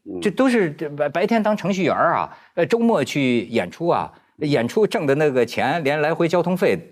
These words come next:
Speaker 2: 都，都不够，
Speaker 1: 嗯。
Speaker 2: 是，他是那么一个状况。哎，
Speaker 1: 嗯。
Speaker 2: 你们当年发迹的时候是不是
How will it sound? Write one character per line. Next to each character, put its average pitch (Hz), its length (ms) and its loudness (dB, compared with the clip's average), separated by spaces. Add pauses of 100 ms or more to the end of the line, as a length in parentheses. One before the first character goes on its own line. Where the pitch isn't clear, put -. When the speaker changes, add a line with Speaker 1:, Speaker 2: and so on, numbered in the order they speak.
(120)
Speaker 2:
都， 120 100 -6 (280)
都 120 140 2
不 104 120 -2
够， 82 320 -2 (280)
Speaker 1:
嗯。 90 200 -12
Speaker 2:
是， 185 200 -2
他 - 240 -10
是 254 100 0
那 294 160 4
么 196 100 4
一 107 200 0
个 98 240 0
状 87 240 -2
况。 80 200 -4 (200)
哎， 175 180 -4
Speaker 1:
嗯。 - 20 -14 (200)
Speaker 2:
你 123 220 2
们 151 220 0
当 175 160 -4
年 139 240 0
发 160 300 -2
迹 156 180 0
的 98 120 0
时 87 120 0
候 87 140 0
是 123 160 -2
不 101 80 -2
是 90 260 0